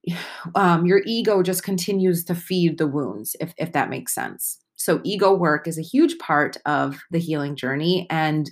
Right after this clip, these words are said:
the benefit is less conflict in your life. Um, your inner confidence will grow and expand the more you heal. And this is a testament of self-love.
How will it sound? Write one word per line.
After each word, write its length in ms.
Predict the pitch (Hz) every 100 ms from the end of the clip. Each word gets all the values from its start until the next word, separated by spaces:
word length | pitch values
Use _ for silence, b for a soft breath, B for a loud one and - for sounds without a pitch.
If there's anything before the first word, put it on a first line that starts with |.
| -
the 120 | 160
benefit 580 | 170 214 226 - 160 -
is 460 | 160 156 147 139 - _ _ _ -
less 220 | 147 170
conflict 480 | - 180 185 123 -
in 80 |
your 160 | 85 85
life. 260 | - - - _ _ _ _ _ _ _ _ _ B B B B B
Um, 220 | 202 190
your 300 | 185 240 359 -
inner 260 | 233 240
confidence 800 | 247 - 160 175 233 285 349 - -
will 220 | 170 180
grow 420 | 170 170 165 170
and 100 | 165
expand 720 | 117 - - 127 143 170 190 -
the 60 |
more 200 | 165 151
you 180 | 151 139
heal. 460 | 131 123 - - - _ _ _ 180
And 120 | 185
this 160 | 214
is 280 | 226 208 180 -
a 400 | 170 160 151 127 -
testament 640 | - 202 208 208 202 196
of 160 | - 143
self-love. 680 | - 131 123 123 - -